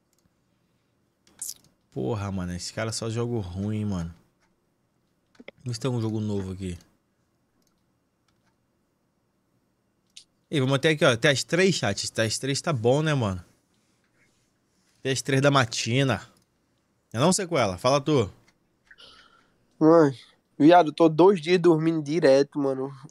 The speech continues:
Speaker 1: Que isso,
Speaker 2: Peguei
Speaker 1: velho.
Speaker 2: uma
Speaker 1: Você é muito
Speaker 2: virose.
Speaker 1: aposentado, viado.
Speaker 2: Peguei uma virose, pô. Fui, fui fazer um evento em Recife. Quando cheguei no outro dia, arriei geral.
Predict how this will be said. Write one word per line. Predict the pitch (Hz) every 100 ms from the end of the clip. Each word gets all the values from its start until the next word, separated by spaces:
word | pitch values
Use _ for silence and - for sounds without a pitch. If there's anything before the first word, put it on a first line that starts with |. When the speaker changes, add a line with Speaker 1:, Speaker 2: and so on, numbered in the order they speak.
| _ _
Speaker 1:
Que | - 120
isso, | 107 101
Speaker 2:
Peguei | 143 151
Speaker 1:
velho. |
Speaker 2:
uma | 156
Speaker 1:
Você | 143
é | 104
muito | 104
Speaker 2:
virose. | 135 147 107 120
Speaker 1:
aposentado, | 117 113 90 98 101
viado. | 95 90 _ _ _ _ _ _ _ _
Speaker 2:
Peguei | 180 175
uma | 196 202
virose, | 190 233 175 190 226 214
pô. | - 175 143
Fui, | - 190 156 -
fui | 185
fazer | - 180 175 185
um | 190
evento | 170 170 170
em | 175
Recife. | 165 156 - 190 220 - - _ _ _ _ _ _ _ _
Quando | - 175 175
cheguei | - 180 185
no | 190
outro | 190 202
dia, | 170 185
arriei | 185 196 196 170 175
geral. | 196 190 151 170